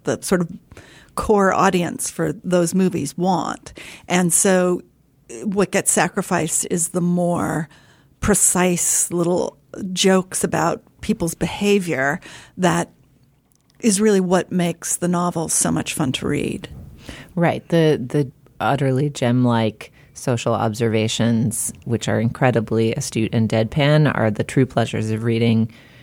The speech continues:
Speaker 2: Jane Austen, no matter how much you ship Elizabeth Bennet and Dar-, Mister Darcy, <laughs> um,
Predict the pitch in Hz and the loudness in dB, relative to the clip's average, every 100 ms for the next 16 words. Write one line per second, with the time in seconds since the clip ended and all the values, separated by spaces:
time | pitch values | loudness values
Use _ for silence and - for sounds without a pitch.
0 | - - 131 117 117 117 - 113 113 123 | -20 -4 0 2 2 0 -2 0 2 0
1 | - - - - - 123 113 117 127 110 | -2 -12 -20 -8 0 2 2 2 2 0
2 | 110 110 104 107 - - 139 127 107 113 | 0 -2 0 -2 -4 2 2 4 2 0
3 | - 104 101 104 98 104 101 - 120 110 | 0 -2 0 0 0 0 -2 -2 -2 -2
4 | 110 117 117 - 113 120 - 214 143 113 | 0 2 2 2 2 0 -2 -2 0 0
5 | 117 - | -2 -4